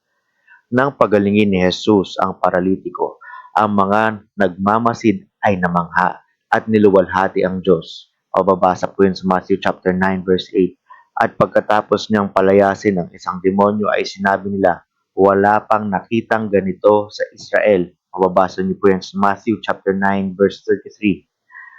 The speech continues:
Nang siya ay tumayo sa harap ni Pilato, si Jesus ay hindi nagsalita ng isang salita sa kanyang sariling pagtatanggol. Kaya ang gobernador ay lubos na namangha. Mababasa po yan sa Matthew chapter twenty-seven, verse fourteen.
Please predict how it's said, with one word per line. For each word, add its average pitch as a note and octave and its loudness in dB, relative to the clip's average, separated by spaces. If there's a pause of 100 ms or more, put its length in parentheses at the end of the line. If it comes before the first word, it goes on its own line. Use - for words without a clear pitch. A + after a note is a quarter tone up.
(220)
Nang C#3 -2
siya D3 2
ay - 0
tumayo G2 2
sa F2+ -6
harap F#2 -2
ni F2+ -6
Pilato, F2+ 0
si - -8
Jesus G2 2
ay G2 2
hindi F#2+ 0
nagsalita F#2 0 (240)
ng G#2+ -6
isang G#2 -4
salita G2 0
sa F#2+ -8
kanyang F2+ -2
sariling F#2 2
pagtatanggol. F2 -4 (400)
Kaya G#2 4
ang F#2+ 0
gobernador F#2 2
ay G#2+ 4
lubos G2 2
na G2+ 0
namangha. F#2+ -4
Mababasa F#2 0
po - -6
yan F#2+ 2
sa F#2 -10
Matthew G2 -4
chapter F#2+ 0
twenty-seven, G2 0
verse F#2+ 0
fourteen. F#2+ -2